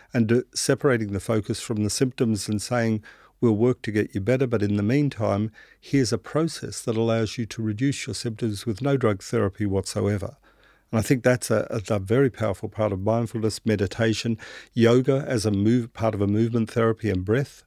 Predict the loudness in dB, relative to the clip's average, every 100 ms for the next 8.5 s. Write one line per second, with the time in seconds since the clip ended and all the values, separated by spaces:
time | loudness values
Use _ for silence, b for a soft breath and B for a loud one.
0 | _ -2 2 2 0 -2 -4 -2 -2 -2
1 | -4 -4 -4 -2 -4 -4 -2 -2 -2 -8
2 | B B B B B 2 2 0 -6 2
3 | 4 4 2 2 -2 0 2 2 0 0
4 | 2 2 2 2 2 0 -2 -4 -2 -2
5 | -2 0 2 2 0 -2 0 0 -2 -6
6 | -2 0 0 b b b 0 0 0 0
7 | -2 0 -6 -4 -4 -2 -2 -2 -2 0
8 | -2 -2 -4 -2 -2